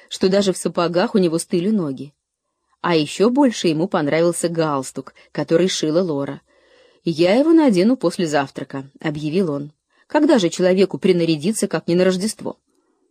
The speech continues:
Когда мама развернула свой новый фартук, все так и ахнули от восторга.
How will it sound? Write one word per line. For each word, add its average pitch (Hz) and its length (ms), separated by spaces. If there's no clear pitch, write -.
Когда 170 320
мама 185 280
развернула 165 520
свой 165 220
новый 156 300
фартук, 226 540
все - 200
так 226 220
и 175 40
ахнули 170 420
от 151 140
восторга. 156 640